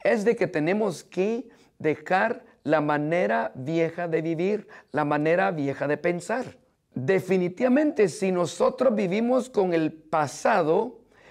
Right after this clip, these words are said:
que es nuestra manera vieja de pensar,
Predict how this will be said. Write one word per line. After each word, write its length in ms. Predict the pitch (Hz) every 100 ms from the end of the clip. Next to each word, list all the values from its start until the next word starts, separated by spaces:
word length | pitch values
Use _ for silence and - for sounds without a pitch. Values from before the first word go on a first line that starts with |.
| -
que 260 | - 151 180
es 160 | 220 165
nuestra 360 | 170 135 175
manera 420 | 165 156 147 175 208
vieja 300 | 220 202 196
de 100 | -
pensar, 720 | 143 135 - 208 147 -